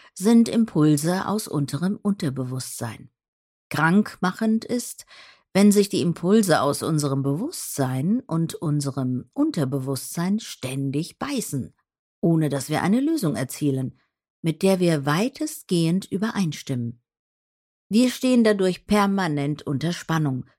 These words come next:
fühlen uns hin und her gerissen, können uns nicht entscheiden, sagen oft, „Ich weiß nicht“, fühlen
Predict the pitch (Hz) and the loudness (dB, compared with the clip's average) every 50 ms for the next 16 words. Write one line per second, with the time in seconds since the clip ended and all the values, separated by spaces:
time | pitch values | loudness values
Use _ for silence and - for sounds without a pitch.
0 | _ _ - - 190 185 208 214 - 180 214 208 - - 202 247 269 269 - - | _ _ -2 0 4 6 6 4 4 2 0 0 0 2 2 4 4 4 2 0
1 | 139 127 127 156 160 170 156 151 143 139 147 147 - - 165 147 - - _ _ | -4 -4 -2 0 0 0 2 2 0 0 0 -2 0 -2 -2 -2 -4 -8 _ _
2 | _ _ _ _ _ - 180 180 185 156 139 131 - - 175 190 208 202 - - | _ _ _ _ _ 0 2 2 4 2 0 -2 -2 2 4 4 4 2 2 -2
3 | 156 147 - - 151 135 139 151 151 156 143 135 - _ _ _ _ _ _ - | -2 -2 -2 -2 -2 0 0 0 0 -2 -2 -4 -6 _ _ _ _ _ _ -4
4 | - 160 160 160 160 165 - - - 180 175 - - - - - _ _ _ _ | 0 2 2 2 2 0 -2 0 0 0 0 -2 -8 -14 -18 -20 _ _ _ _
5 | _ _ - 185 - 214 240 262 262 - - 151 135 117 - - - _ _ _ | _ _ -6 -4 -2 0 0 0 0 -2 -2 -2 -2 -2 -4 -8 -16 _ _ _
6 | _ _ _ _ _ - - - 240 262 269 254 262 254 247 254 262 240 | _ _ _ _ _ -12 2 6 6 8 8 8 6 6 6 6 6 4